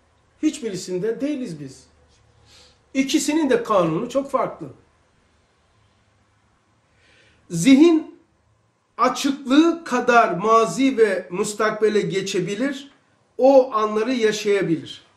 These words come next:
İçsel güçtür zihin. Dima faaliyet sahası, dima faaliyet sahası, zihin ise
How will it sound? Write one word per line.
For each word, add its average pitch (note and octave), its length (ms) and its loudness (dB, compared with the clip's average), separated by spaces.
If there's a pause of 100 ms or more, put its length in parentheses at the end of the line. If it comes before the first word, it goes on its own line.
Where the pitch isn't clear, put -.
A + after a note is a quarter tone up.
(1160)
İçsel C4+ 500 2
güçtür C4 400 2
zihin. C#3+ 500 -8 (920)
Dima B3 440 4
faaliyet A3+ 680 4
sahası, A#3 920 0 (1040)
dima A3+ 560 2
faaliyet G#3+ 580 0
sahası, G#3+ 720 -2
zihin G#3 360 0
ise - 440 0